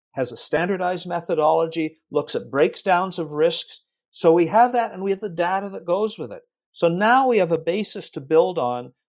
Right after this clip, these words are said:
to try and assess what's happening here. And I guess the other good news for supervisors,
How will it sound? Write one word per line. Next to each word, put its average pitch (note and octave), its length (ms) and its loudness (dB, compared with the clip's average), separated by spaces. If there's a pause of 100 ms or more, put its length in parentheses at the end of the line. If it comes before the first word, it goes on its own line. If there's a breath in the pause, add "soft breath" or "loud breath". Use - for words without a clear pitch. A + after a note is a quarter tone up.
to C3+ 80 -20
try D3 260 2
and C#3+ 120 -4
assess C#3 420 -4
what's B2+ 200 -10
happening A#2+ 500 -6
here. - 160 -20 (840)
And G3+ 160 4
I A#3 60 6
guess D#4+ 280 0
the A3 140 2
other G#3+ 220 4
good F3+ 260 2
news G#2+ 440 -6 (120)
for B2+ 160 2
supervisors, A#2 1080 -4